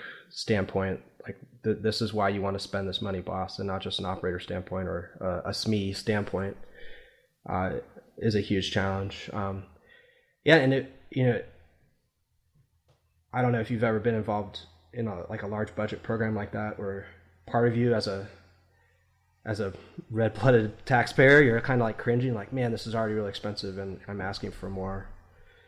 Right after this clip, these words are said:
But you get over that pretty quick 'cause you're advocating for an, an effort that you know is worthwhile. Um, you can get passionate about it.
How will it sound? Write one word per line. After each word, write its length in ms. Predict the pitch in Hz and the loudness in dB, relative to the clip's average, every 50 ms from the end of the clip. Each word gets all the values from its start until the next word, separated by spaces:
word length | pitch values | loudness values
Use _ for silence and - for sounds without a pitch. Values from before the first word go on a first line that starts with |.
| _ _ _ _ _ _ _ | _ _ _ _ _ _ _
But 120 | - 123 120 | 2 2 2
you 180 | 135 156 165 160 | 2 2 6 10
get 80 | 170 | 10
over 120 | 143 143 135 | 10 10 10
that 160 | 120 110 - | 8 4 4
pretty 140 | - 107 98 | 2 -2 0
quick 180 | - 110 98 | 0 -2 -2
'cause 140 | - 117 107 | -2 -4 -2
you're 100 | 117 117 | 0 2
advocating 500 | 113 120 117 117 - - 113 104 104 98 | 2 4 2 2 0 0 -2 -2 -2 -4
for 320 | - - 104 95 98 - - - | -6 -6 -6 -6 -6 -8 -8 -8
an, 180 | 110 107 - - - - - | -8 -8 -8 -10 -12 -10 -6
an 120 | 113 110 | -4 -2
effort 280 | 107 110 107 - 107 - | -2 -2 -2 -4 -4 -4
that 140 | 101 90 85 | -4 -6 -6
you 80 | 101 | -6
know 360 | 104 101 98 98 101 101 107 - - | -6 -6 -4 -4 -4 -6 -6 -8 -8
is 180 | - 104 - - - | -8 -8 -8 -8 -6
worthwhile. 640 | 101 98 92 - - 92 87 87 92 95 95 98 110 - - - - - - | -2 -2 -2 -2 -2 -2 0 0 0 -2 -2 -4 -8 -10 -16 -20 -20 -12 -6
Um, 420 | 95 95 92 90 90 87 90 90 - - - - _ _ _ - | -4 -4 -2 -2 -4 -6 -8 -12 -14 -18 -20 -20 _ _ _ -8
you 100 | 107 104 | -8 -6
can 80 | 101 101 | -4 -4
get 140 | 95 85 | -4 0
passionate 360 | - 110 95 98 - - 104 98 | 2 4 4 4 2 0 -2 -2
about 260 | 92 98 95 95 95 | 0 0 0 0 0
it. 180 | 98 98 - | -2 -4 -6